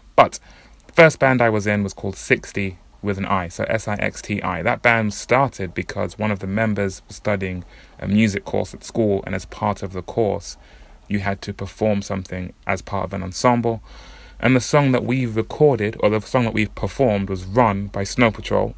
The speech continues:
and I was the singer. To this day, I still think I was the singer because I was pretty much the only black kid, I think, in the whole year. I think at least one of only a handful in the whole school. This was in Exeter.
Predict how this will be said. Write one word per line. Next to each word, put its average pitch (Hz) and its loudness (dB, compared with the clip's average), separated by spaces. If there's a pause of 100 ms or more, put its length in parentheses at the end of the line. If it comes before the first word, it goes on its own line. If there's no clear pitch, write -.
and 117 -2
I 104 2
was 98 -2
the 113 -4
singer. 107 0 (1300)
To 123 4
this 143 4
day, 110 8
I 107 2
still 113 2
think 107 0 (480)
I 104 6
was 101 2
the 101 -4
singer 101 0
because 98 -2
I 98 0
was 95 -6 (220)
pretty 131 0
much 113 2
the 113 2
only 107 2
black 104 0
kid, 98 -2 (640)
I 104 -6
think, 165 4
in 170 6
the 160 8
whole 165 8
year. 170 4 (760)
I 117 6
think 135 0
at 127 2
least 127 0
one 123 2
of 117 2
only 120 2
a 107 0
handful 113 -2
in 98 0
the 95 -2
whole 104 -2
school. 98 -2
This 107 -4
was 107 -4
in 98 -2
Exeter. 98 -6